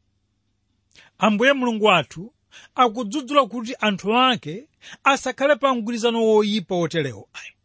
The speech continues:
Ndiye pano tilondola nkhani ya chinenero, kapena kuti chilankhulo, ndiye tipeza kuti chinenero chikamayamba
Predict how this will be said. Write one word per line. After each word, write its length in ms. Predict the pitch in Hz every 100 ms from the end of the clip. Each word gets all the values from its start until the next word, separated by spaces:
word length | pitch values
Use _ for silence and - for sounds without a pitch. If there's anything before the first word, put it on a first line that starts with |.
| _ _ _ _ _ _ _ _ -
Ndiye 160 | 226
pano 300 | 285 254 240
tilondola 460 | 202 254 247 233 220
nkhani 400 | 180 233 240 220
ya 80 | 202
chinenero, 640 | 208 196 127 - _ _ _ - -
kapena 280 | - 208 240
kuti 160 | 214 202
chilankhulo, 640 | 190 160 - 143 165 269 _ _ - -
ndiye 200 | 185 240
tipeza 360 | 247 247 254 262
kuti 260 | 226 247 165
chinenero 600 | 202 208 202 160 104 - - _ _ _ - -
chikamayamba 1000 | - 220 240 233 302 269 247 269 262 180